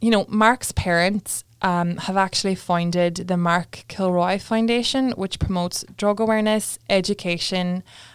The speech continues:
and prevention through the Just Say No campaign. So since Mark's dream was to become a doctor after college, his parents, they kind of decided to help others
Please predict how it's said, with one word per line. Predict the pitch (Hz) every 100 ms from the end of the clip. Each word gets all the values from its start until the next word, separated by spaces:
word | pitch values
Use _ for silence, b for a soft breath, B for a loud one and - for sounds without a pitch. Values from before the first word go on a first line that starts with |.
| B -
and | 185 185 180 180
prevention | - 190 175 170 175 - 196 185 -
through | - 185 180
the | 175 170 170 175
Just | 185 175
Say | - 175
No | 170
campaign. | 175 175 170 170 95 131 - B B B B
So | - 196 -
since | - 233 262 -
Mark's | 202 180 - -
dream | 170 165 180
was | 175 - _ -
to | 180
become | 175 - 165 165
a | 170
doctor | 151 156 156 208 220
after | 156 -
college, | 165 160 156 156 165
his | 185 175
parents, | - 170 170 175 -
they | - 185
kind | 190 196
of | 185 180 - -
decided | 190 - 175 180 175
to | - 175 170 - _ - _
help | - - 180 180 -
others | 180 165 165 165